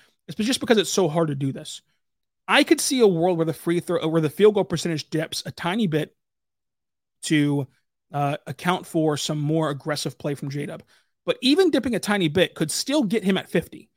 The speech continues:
So that's not the big red flag to me. 'Cause he's going from fifty-two, dipping a tiny bit could be from fifty-two to fifty. That's not the red flag to me. With the free throw rate going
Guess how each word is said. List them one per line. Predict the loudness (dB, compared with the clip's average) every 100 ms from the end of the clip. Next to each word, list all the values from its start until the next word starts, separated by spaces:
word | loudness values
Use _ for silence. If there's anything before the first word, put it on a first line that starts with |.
| _ _
So | 2 2
that's | 4 0 2 0
not | 0
the | 0
big | 2 0
red | 4 2 2
flag | -2 -2 -2
to | -10
me. | -18 -20 _ _ _ _ _ _ _ _ _
'Cause | -6
he's | 0
going | 2 2
from | 0
fifty-two, | -2 0 2 2 0 _ _ -4
dipping | -2 0
a |
tiny | 0 0
bit | 2 2 0
could | -6
be |
from | -4 -2
fifty-two | -2 0 2 4 4 0 _ _ -8
to | -4
fifty. | -6 -8 -18 _ _ _ _ -12
That's | -4
not | 2
the | 4
red | 4
flag | 2 -2
to | -2
me. | -14 -16 _ _ _ _ _ _ _
With | 0 2
the | 2
free | 0 -2 2 2
throw | 2 4 4
rate | 6 4 2
going | 0 0 -2